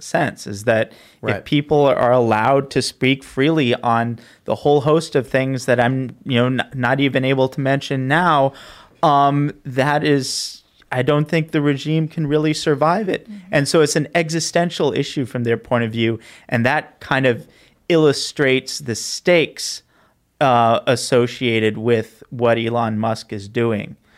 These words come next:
Speaker 2: You know what, you know what really grinds my gears? I hear this all the time. People will tweet something like, "Tell me one time in history when the people censoring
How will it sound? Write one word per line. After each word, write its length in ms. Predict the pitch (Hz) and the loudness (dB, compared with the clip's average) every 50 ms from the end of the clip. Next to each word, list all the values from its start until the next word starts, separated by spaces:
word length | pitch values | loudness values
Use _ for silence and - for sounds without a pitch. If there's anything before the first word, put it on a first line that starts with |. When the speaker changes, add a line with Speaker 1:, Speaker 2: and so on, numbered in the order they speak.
| _ _ - | _ _ -2
Speaker 2:
You 120 | 147 175 | 2 2
know 100 | 226 247 | 4 4
what, 200 | 240 233 - - | 4 2 2 0
you 100 | 147 180 | 0 0
know 100 | 190 202 | 2 4
what 140 | 202 180 131 | 4 2 2
really 400 | 135 139 143 151 156 160 160 147 | 2 2 2 4 4 2 2 0
grinds 420 | 123 123 123 110 120 127 127 123 | -2 -2 -2 -2 0 -2 -2 -2
my 120 | 123 113 104 | -4 -4 -4
gears? 300 | 98 98 107 110 120 120 | -4 -4 -4 -4 -2 -2
I 80 | 110 | -4
hear 100 | 101 117 | -4 -4
this 120 | 113 113 120 | -4 -4 -4
all 100 | 110 107 | -4 -6
the 80 | - | -6
time. 260 | - 104 107 110 120 120 _ _ _ _ _ _ _ _ _ _ | -8 -10 -8 -10 -12 -14 _ _ _ _ _ _ _ _ _ _
People 240 | - 160 151 151 170 | -2 -2 0 2 2
will 120 | 160 160 151 | 2 2 0
tweet 340 | - 156 156 151 151 - | 0 -2 -2 -2 -2 -4
something 340 | - 151 139 127 131 127 127 | -6 -4 -4 -2 -2 -2 0
like, 380 | 127 120 117 117 - - _ _ _ | 2 2 2 0 -2 -6 _ _ _
"Tell 180 | - - 165 180 | -4 -2 0 2
me 140 | 185 185 175 | 4 4 4
one 260 | 151 147 151 165 156 | 4 4 4 2 0
time 240 | - 165 156 156 151 | 0 0 0 0 2
in 60 | 139 | 2
history 340 | 127 147 139 - - 143 127 | 0 0 -2 0 0 0 0
when 120 | 123 120 | 0 0
the 40 | 110 | -2
people 240 | - 147 135 143 127 | -2 -2 0 0 0
censoring 720 | - - 139 135 135 131 - 139 123 123 117 113 113 110 | 0 0 0 0 0 -2 -4 -2 -2 -2 -2 -4 -6 -10